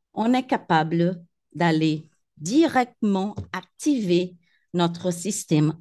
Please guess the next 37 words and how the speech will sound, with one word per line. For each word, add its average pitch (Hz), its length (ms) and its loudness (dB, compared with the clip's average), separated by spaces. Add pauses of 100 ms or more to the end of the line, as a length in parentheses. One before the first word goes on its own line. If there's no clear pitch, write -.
émotionnel, 156 840 -2
qu'on 139 100 -6
sait - 180 -4
bien 220 280 -4
que 254 80 -8
c'est 160 180 0
régulé 170 540 2
par 139 380 -4
le 151 120 -6
système 156 560 -2 (260)
nerveux 151 640 2
autonome, 196 600 4 (480)
mais 170 320 4
il 262 260 0
y 254 160 2
a 180 180 2 (220)
une 180 260 -4
porte 190 360 -2
d'entrée 160 580 -4
directe, 233 800 2
il 165 80 -6
y 160 80 0
en, 156 220 0
il 139 100 0
y 165 40 6
en 151 100 6
a 147 100 4
d'autres - 360 2
qui 165 120 -6
sont 170 120 -6
en 151 100 -2
direct, 214 560 -4 (180)
comme - 160 -2
la 143 100 -2
pensée, 170 480 -4 (440)
mais 170 400 4 (240)
il, 190 240 -4